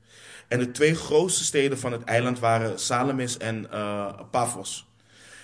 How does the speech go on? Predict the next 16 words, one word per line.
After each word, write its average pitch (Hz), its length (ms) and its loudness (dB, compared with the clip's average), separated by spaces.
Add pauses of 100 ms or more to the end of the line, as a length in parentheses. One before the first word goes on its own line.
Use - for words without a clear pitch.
(100)
Eh, - 80 -6
Salamis 135 440 4
lag 123 140 0
aan 113 140 0
de - 100 0
oostkant 147 760 0
en 113 160 -4
Paphos 120 320 0
aan 117 60 -4
de 110 100 -4
westkant 113 520 0
van, 107 460 -6
eh, 98 340 -2
van 113 200 -4
het 110 140 -6
eiland. 110 560 -2